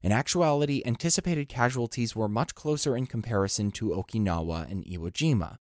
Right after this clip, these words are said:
A devastating loss of human life, sure, but nowhere near the figures so often cited today. And that's just the beginning of this argument's problems.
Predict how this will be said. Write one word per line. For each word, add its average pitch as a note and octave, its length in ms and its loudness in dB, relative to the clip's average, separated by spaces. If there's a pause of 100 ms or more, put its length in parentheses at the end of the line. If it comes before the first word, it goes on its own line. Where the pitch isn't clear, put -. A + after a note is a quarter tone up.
A - 60 -10
devastating F3+ 580 2
loss G3+ 320 4
of G#3 80 -2
human F#3+ 340 0
life, D#3+ 320 -2
sure, C3 540 2
but B2+ 160 4
nowhere E3 540 2
near D3 280 2
the D3 120 -2
figures A2 440 -2
so B2 280 4
often F#2+ 420 -2
cited E2 580 -4 (220)
today. F#2+ 540 -2 (280)
And F#3 140 4
that's D4 220 0
just - 180 0
the D#3 80 4
beginning C#3+ 800 2 (120)
of D#3+ 140 2
this F#3 180 2
argument's F3+ 460 0
problems. F3+ 640 -2